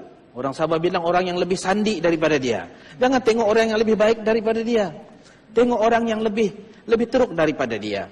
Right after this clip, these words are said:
Jadi dengan itu akan datang sifat reda,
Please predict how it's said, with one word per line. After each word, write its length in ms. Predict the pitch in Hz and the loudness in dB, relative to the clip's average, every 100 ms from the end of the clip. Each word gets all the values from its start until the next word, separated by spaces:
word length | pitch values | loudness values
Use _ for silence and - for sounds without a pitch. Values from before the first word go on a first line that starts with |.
| - - | -16 -8
Jadi 220 | 127 156 | -2 0
dengan 260 | 196 180 139 | 0 0 -2
itu 320 | 131 254 277 - - | -4 -8 -8 -14 -10
akan 460 | - 139 165 147 131 | -6 -2 -2 -2 -2
datang 500 | 170 190 - 202 202 | 0 -2 -2 -2 -2
sifat 640 | - 131 120 160 165 - | -6 -8 -4 -4 -4 -6
reda, 840 | 156 156 156 147 147 117 98 - | 0 2 2 2 2 2 -2 -12